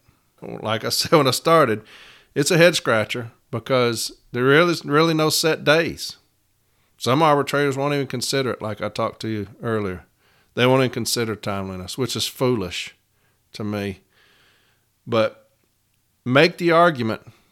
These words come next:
Make the argument, all right? Get those cites. You can, you can plagiarize those cites. That's okay to do that. That language, uh, makes you sound real official. Or you can just put the cite in your contentions.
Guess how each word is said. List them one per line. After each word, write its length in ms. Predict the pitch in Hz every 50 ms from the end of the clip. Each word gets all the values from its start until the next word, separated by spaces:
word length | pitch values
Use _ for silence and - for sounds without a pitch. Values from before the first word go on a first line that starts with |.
| _ _ _ _ _ _ -
Make 240 | 120 139 147 147
the 120 | - 147 147
argument, 460 | 139 135 131 123 107 104 95 90 - _ _ _ _ _ _ _ _ _ _
all 120 | - 104
right? 280 | 110 113 123 123 131 - - _ _ - - _ _ _ _ _ _ _
Get 240 | 101 113 139 170 170
those 220 | - 185 185 165 -
cites. 680 | - - 160 156 156 139 - - - - - - - - _ _ _ _ _ _ _
You 140 | 113 131 147
can, 300 | - 190 180 170 - -
you 160 | _ 143 151 165
can 180 | - 196 185
plagiarize 600 | 175 - 190 196 190 170 160 151 151 147 135 127
those 240 | - 127 127 120 -
cites. 440 | - 123 120 127 139 143 - - -
That's 240 | - 139 139 - 180
okay 280 | 170 - - 143 143
to 80 | 127 117
do 180 | 110 117 110
that. 340 | 101 101 98 101 113 - _ _ _ _ _ - -
That 200 | 123 123 - -
language, 640 | 127 120 120 120 117 120 131 127 123 - - - _ _ _ _ _ _ _ _ _ _ _ _ _ _ _ _ _ _ _ _ _
uh, 340 | - - 110 104 98 95 92 101 113 -
makes 260 | 123 120 123 123 -
you 60 | 123
sound 320 | - - 123 120 120 120
real 160 | 120 123 123 120
official. 500 | 120 - - 131 123 120 - - 120 - _ _ _ _ _ _ _ _ _ _ _ _ _ _ _ _
Or 180 | _ 123 143 170
you 60 | 175
can 120 | 170 180 165
just 180 | 170 160 -
put 160 | - 175 175
the 100 | - 156
cite 320 | - - 160 160 160 160 156
in 80 | 156
your 80 | 156 151
contentions. 800 | - - 147 135 - 156 151 143 139 - 69 - - - - -